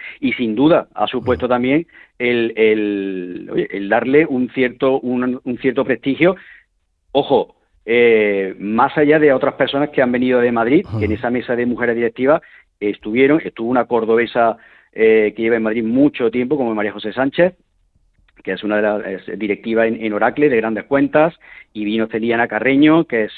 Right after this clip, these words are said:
Speaker 1: eh, bueno, una, una de las directivas de, de Globant, una, una multinacional enorme, y otras personas con, con muchísimo talento
Speaker 2: Ujú.
Speaker 1: y, y con grandes puestos. Pero sin duda,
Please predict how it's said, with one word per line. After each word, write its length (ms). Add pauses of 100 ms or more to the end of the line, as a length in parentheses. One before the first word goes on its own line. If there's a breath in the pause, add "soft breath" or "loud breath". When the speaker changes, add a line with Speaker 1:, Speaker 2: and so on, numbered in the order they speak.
Speaker 1:
eh, 400
bueno, 180
una, 220
una 240
de 80
las 80
directivas 500
de, 200
de 180
Globant, 380
una, 280
una 320
multinacional 1040 (220 loud breath)
enorme, 420
y 140
otras 180
personas 360
con, 260
con 180
muchísimo 680 (300 soft breath)
talento 540
Speaker 2:
Ujú. 60
Speaker 1:
y, 520
y 140
con 180
grandes 260
puestos. 320
Pero 140
sin 120
duda, 300